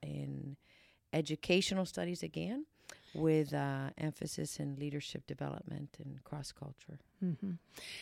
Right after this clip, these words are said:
Speaker 2: And, and just say, what was your, um, thesis on? What was
Speaker 1: Well, the thesis is, was from Wheaton, and that was on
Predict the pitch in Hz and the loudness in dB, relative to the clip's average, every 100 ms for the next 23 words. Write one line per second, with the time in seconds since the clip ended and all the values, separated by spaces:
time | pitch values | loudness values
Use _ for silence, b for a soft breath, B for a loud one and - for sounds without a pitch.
0 | B 220 196 - 208 180 330 - - - | B 2 2 4 0 2 2 2 -4 -4
1 | - 233 185 170 262 262 247 202 190 180 | 2 4 4 2 2 4 2 2 2 2
2 | 175 170 160 156 - 240 - 185 - 180 | 2 2 2 0 4 4 4 0 0 0
3 | 156 - - - 220 208 175 - - B | -2 -6 -10 -4 -2 0 -2 -4 -14 B
4 | B B B _ 185 196 196 190 190 175 | B B B _ 8 12 12 12 8 8
5 | - 247 - 269 - - 180 165 - - | 6 6 6 4 2 2 2 2 -2 -2
6 | 165 165 - 160 160 190 - 156 156 156 | 4 4 4 4 6 4 4 4 4 4
7 | 160 175 170 165 156 151 151 | 4 2 4 4 4 4 2